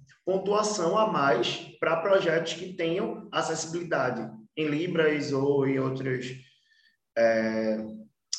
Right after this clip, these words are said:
em outras instâncias assim,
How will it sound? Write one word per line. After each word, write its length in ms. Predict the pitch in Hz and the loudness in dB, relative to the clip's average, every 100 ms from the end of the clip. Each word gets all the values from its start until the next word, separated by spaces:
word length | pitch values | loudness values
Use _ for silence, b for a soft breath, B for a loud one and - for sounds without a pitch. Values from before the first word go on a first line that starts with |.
| - | -2
em 100 | 127 | 4
outras 960 | 131 131 127 123 123 120 113 110 - - - _ _ _ _ - | 4 4 2 4 4 2 0 -2 -6 -10 -18 _ _ _ _ -8
instâncias 520 | - - 135 135 135 | -6 0 0 2 2
assim, 640 | 131 - 143 175 - B | 0 0 0 0 -2 B